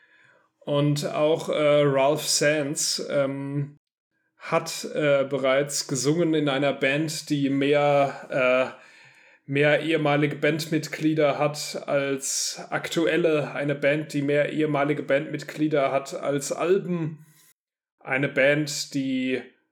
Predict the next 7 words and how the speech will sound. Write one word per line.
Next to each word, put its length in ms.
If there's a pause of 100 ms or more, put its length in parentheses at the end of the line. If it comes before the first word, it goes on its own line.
(320)
fast 480
ganz 240
groß 280
gewesen 500
wäre, 400
aber, 680 (520)
tja, 360